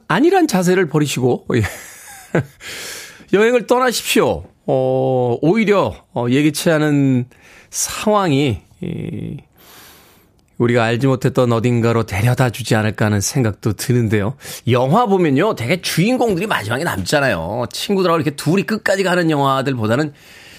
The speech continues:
주인공이 있고 주인공이 절친한 친구가 있는데 모험을 떠나죠. 그러다 어느 위기 상황에서 이제 친구가 먼저 쓰러집니다. 쓰러지면서 "나는 여기까지인가 봐.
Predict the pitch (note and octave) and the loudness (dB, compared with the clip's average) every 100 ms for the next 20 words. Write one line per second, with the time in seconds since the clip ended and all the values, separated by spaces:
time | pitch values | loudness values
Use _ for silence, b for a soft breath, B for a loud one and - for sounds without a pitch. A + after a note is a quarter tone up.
0 | - - D3 E3 F#3 C3 F3+ - C#3 E3 | -4 0 2 4 2 0 -2 0 0 0
1 | - A#2 D3+ D#3+ - D#3+ C#3+ D#3+ A#2 C3 | -2 -2 0 0 0 0 0 0 0 0
2 | A2+ A#2+ B2 G#2 A2 D#3+ F3 - B2+ D3+ | 2 0 0 -2 0 0 2 0 -2 -2
3 | C#3+ G#2 F#2 C3+ - B2+ A2+ C3+ F#3 F#3+ | -2 -2 0 -2 -4 -2 0 0 2 2
4 | D3 - B B B C3+ G#3 B3 F3 - | 0 -4 B B B 0 0 0 -2 -2
5 | A3+ E3 B2 E3 B2+ E3+ - - - C4+ | -2 -2 -2 -2 0 -2 -2 -6 -2 0
6 | G3 G#3 D3+ C3+ E3+ B3 A3+ G3 G#3 G#3+ | 0 0 0 0 0 0 0 0 0 -2
7 | A2 B2 C#3+ D#3 D3+ C#3 D#3 C#3+ B B | -2 -4 -4 -4 -2 -2 -2 -4 B B
8 | B B - C3 D3+ C3 C#3+ - C#3 D#3+ | B B -2 0 2 2 0 0 0 0
9 | D3+ E3 C#3 | 2 0 -2